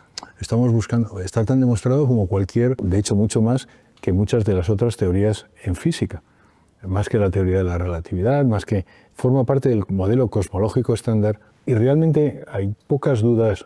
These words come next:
de que el Big Bang existió. El Big Bang es que hace trece mil setecientos millones de años, Adrián,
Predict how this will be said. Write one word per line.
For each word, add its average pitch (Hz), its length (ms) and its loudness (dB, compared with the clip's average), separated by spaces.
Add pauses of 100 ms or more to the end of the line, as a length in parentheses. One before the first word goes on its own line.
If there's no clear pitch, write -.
(140)
de 98 160 -2
que 92 420 -4 (140)
el 90 60 -4
Big 101 180 0
Bang 98 300 -2 (180)
existió. 82 540 -6 (580)
El 113 80 0
Big 135 160 2
Bang 139 240 2
es 104 160 -2
que - 80 -2
hace 101 200 -2
trece 101 280 -2
mil 135 160 2
setecientos 131 600 0
millones 123 380 2
de 139 80 2
años, 80 380 -4
Adrián, 82 400 -4